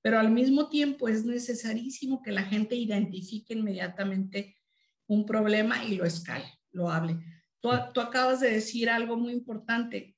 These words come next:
Speaker 1: En un entorno donde hay tanta autocracia, como el de México, por ejemplo, donde,
Speaker 2: Ujú.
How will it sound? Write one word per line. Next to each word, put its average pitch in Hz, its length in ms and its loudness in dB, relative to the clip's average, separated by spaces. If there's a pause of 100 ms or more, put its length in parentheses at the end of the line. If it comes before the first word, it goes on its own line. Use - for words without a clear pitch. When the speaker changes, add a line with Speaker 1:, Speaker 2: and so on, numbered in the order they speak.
Speaker 1:
En 220 220 2
un 254 200 4
entorno 269 680 4
donde 202 400 0
hay 220 360 2
tanta 233 340 -2
autocracia, 220 1080 -2 (720)
como 196 280 -2
el 190 100 0
de 190 100 -4
México, 208 640 -2
por 185 140 -8
ejemplo, 226 600 -2
donde, 190 520 0
Speaker 2:
Ujú. 143 120 -4